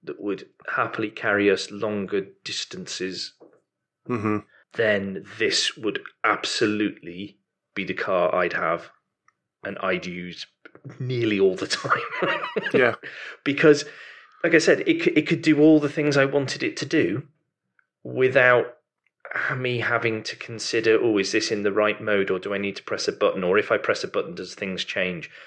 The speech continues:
Speaker 1: Didn't have to do
Speaker 2: Mm-hmm.
Speaker 1: it. It would just be, "Oh, I need to just pootle into town to do some shopping." It can pootle into town. "Oh, hang on, here's a bit of wiggly road I like and know. Let's do a bit of wiggly road driving."
Speaker 2: Mm-hmm.
Speaker 1: It,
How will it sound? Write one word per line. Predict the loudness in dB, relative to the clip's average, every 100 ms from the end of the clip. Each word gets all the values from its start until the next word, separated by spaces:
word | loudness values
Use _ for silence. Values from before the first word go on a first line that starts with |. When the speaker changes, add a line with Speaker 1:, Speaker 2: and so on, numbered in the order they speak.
| -20 -10
Speaker 1:
Didn't | -2 -2
have | 2
to |
do | 6
Speaker 2:
Mm-hmm. | 6
Speaker 1:
it. | 4
It |
would | -2
just | -8 -4
be, | -4 -4 -14 -20 -12 2
"Oh, | 4 4 -2 _ _ _ 0
I | 2
need | 2 -2
to | -4
just | -4 -6 -6
pootle | -4 -2 0
into | 0 -2
town | -6 -2 -2 -2
to | -6
do | -8
some | -6 -4
shopping." | -4 -2 -2 -2
It | -6 -20
can | -20 -14
pootle | -12 -12 -14
into | -14 -12
town. | -6 -6 -6 -12 -20 -20 _ 2
"Oh, | 2
hang | 4 2 2
on, | -2 -6 -18 _
here's | -4 -2
a | 4
bit | 4
of | 4
wiggly | 2 2 2
road | 6 6 6
I | 4
like | 4 2 2 -2
and | -8 -2
know. | 0 2 0 -4 _ _ -4
Let's | -2 0
do | 0 0
a |
bit | 0 0
of | 0
wiggly | 0 -2 0
road | 4 4 2 -4 _ 2
driving." | 4 4 2 -10 -16 _ _ _ _ _ -6
Speaker 2:
Mm-hmm. | -2 -4 -4
Speaker 1:
It, | -8 -8